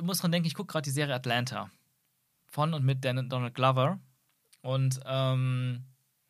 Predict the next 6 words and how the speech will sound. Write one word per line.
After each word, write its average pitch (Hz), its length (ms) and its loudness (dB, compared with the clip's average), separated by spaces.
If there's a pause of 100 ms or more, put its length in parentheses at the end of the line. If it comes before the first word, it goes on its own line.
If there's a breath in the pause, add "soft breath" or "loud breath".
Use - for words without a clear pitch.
(920 soft breath)
ich 135 120 -8
werd's 165 160 -4
einfach 135 180 0
mal 127 120 4
raushauen 151 500 2
jetzt. - 340 -4